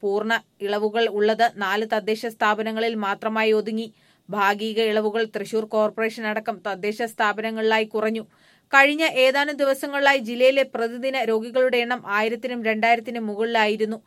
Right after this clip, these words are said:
ജില്ലയിൽ കൂടുതൽ രോഗികളുള്ള പഞ്ചായത്തും ടെസ്റ്റ് പോസിറ്റിവിറ്റി നിരക്കുള്ളതും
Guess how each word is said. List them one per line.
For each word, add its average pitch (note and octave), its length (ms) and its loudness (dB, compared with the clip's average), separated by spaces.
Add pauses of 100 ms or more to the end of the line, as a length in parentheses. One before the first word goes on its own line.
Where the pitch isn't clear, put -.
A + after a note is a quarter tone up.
(360)
ജില്ലയിൽ G#3+ 340 2
കൂടുതൽ G#3 420 -2
രോഗികളുള്ള A3 600 2
പഞ്ചായത്തും G#3+ 640 0
ടെസ്റ്റ് G3+ 320 -8
പോസിറ്റിവിറ്റി A3 560 -4
നിരക്കുള്ളതും G#3 600 -2